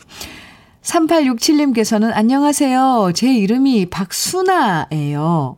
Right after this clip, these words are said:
흐흐. 여중 시절 미술 선생님이 저만 보면 순아 단둘이 살자.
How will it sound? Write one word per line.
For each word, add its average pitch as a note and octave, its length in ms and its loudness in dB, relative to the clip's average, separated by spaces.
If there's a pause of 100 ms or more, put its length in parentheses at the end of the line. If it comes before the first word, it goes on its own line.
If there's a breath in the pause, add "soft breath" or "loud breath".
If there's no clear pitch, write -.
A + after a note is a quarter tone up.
흐흐. A3+ 560 -2
여중 F#3+ 300 0
시절 G#3 420 -2
미술 F#3+ 300 -2
선생님이 A3 580 0
저만 G3+ 380 0
보면 A3+ 340 0 (240 loud breath)
순아 C#4 460 0
단둘이 B3+ 640 2
살자. A3 440 -2